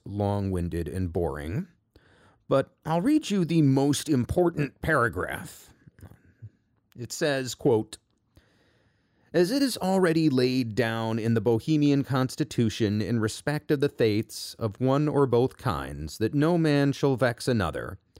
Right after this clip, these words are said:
but rather that all shall hold together as good friends, and the one party shall not vilify the other, so now, too, this article of the Constitution shall be constantly observed,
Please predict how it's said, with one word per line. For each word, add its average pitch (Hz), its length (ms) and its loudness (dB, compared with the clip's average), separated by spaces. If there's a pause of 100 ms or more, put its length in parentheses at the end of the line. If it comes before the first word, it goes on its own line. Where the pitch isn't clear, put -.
(240)
but 147 140 0
rather 135 440 -2 (220)
that 139 140 0
all 156 240 0
shall 135 240 0
hold 139 340 2
together 117 460 2
as 113 140 2
good 135 280 0
friends, 85 680 -4 (220)
and 135 100 2
the 139 60 2
one 139 300 2
party 131 340 0
shall 135 220 -2
not 120 200 0
vilify 107 560 0
the 73 180 -8
other, 76 360 -6 (500)
so 226 320 0
now, 190 300 0
too, 87 500 0 (280)
this 165 260 0
article 143 460 -2
of 123 60 -6
the 104 140 -16
Constitution 127 840 -2
shall 120 180 0
be 117 140 0
constantly 131 640 -2
observed, 92 720 -2